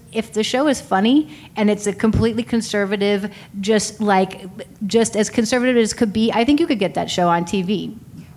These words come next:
I, be-, because if it's funny and smart and has a, what shows need are distinct points of view,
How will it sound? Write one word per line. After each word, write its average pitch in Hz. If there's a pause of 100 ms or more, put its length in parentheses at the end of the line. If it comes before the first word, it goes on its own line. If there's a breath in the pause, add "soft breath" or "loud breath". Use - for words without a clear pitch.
I, 202
be-, 202
because 214
if 208
it's -
funny 247
and 196
smart 208
and 202
has 196
a, 202 (280 loud breath)
what 254
shows 349
need 240
are 214
distinct 208
points 196
of 185
view, 190